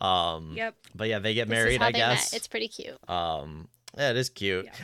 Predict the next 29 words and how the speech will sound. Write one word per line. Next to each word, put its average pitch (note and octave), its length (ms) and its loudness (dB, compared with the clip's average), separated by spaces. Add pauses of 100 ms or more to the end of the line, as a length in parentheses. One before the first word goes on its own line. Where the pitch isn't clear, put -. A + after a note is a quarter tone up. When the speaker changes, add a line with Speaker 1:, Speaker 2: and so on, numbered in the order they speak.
Speaker 1:
I, F3+ 220 12
this F#3 240 6
is F3+ 80 -2
hashtag G3+ 640 8
not E3 200 10
my D3+ 120 8
Ruby. C#3 560 6 (400)
Um, G#2 520 0
I'm C3+ 260 0
fully D3+ 420 4
Speaker 3:
<laughs> - 20 -
Yeah. D#3 60 2
Speaker 1:
behind C#3 800 4
the, C3 600 4
um, A#2 640 6
the, B2 160 6
<laughs> - 320 0
the C#3+ 140 6
theory D3 540 6
that C3 200 2
this B2+ 160 0
is A2+ 100 -4
a A#2+ 60 0
different A#2 480 -2
demon B2 460 0
pretending A2+ 540 0
to A2+ 100 -8
be A2 180 -4
Ruby, A#2+ 480 0